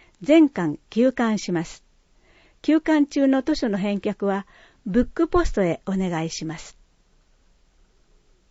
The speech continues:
図書館のこれから。未来につなぐ図書館の形。上尾市図書館本館の更新方針に関する座談会。これまでに実施した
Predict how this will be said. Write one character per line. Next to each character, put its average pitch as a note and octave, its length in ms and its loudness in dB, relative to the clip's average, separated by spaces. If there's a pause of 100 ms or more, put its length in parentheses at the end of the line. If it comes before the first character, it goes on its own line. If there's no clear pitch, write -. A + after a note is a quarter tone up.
(1040)
図 G#3+ 120 -4
書 F#4 180 2
館 G#3+ 240 -2
の E3 160 -6
こ - 160 -8
れ G#3+ 140 0
か G3 140 -2
ら。 E3+ 140 -4 (1040)
未 C4 180 6
来 F4 200 6
に A3+ 160 4
つ G3 140 -8
な G#3+ 160 0
ぐ G#3 100 2
図 A3+ 140 -2
書 G#3 160 0
館 G#3+ 180 0
の F3 140 0
形。 F#3 520 -6 (920)
上 A#3+ 300 6
尾 D4 60 6
市 - 120 -4
図 A#3+ 140 0
書 D4+ 120 4
館 G#3+ 240 2
本 A#3 240 0
館 A3+ 240 0
の G#3+ 160 2
更 D4 300 0
新 D4+ 260 4
方 C#4 220 2
針 G3 200 0
に F3+ 160 2
関 G3+ 280 -2
す - 160 -8
る E3+ 100 -2
座 E3 200 -2
談 B3 240 0
会。 - 280 -14 (1700)
こ D4 100 0
れ E4 80 8
ま E4+ 160 8
で C4 100 6
に G#3 160 2
実 F#3 140 -2
施 - 240 -6
し - 100 -10
た F#3+ 220 -4